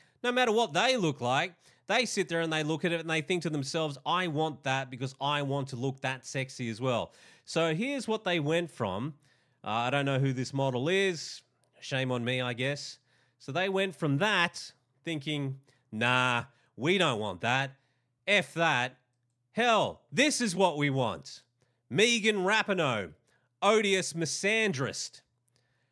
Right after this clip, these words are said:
who basically just screams that she deserves everything. Now, this might be attractive to a couple of women. There might even be a couple of guys out there. But what percentage of the market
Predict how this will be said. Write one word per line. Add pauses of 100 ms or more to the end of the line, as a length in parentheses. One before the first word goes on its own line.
(140)
who
basically (220)
just
screams
that
she
deserves
everything. (680)
Now,
this
might
be
attractive
to
a
couple
of
women. (600)
There
might
even
be
a
couple
of
guys
out
there. (280)
But
what
percentage
of
the
market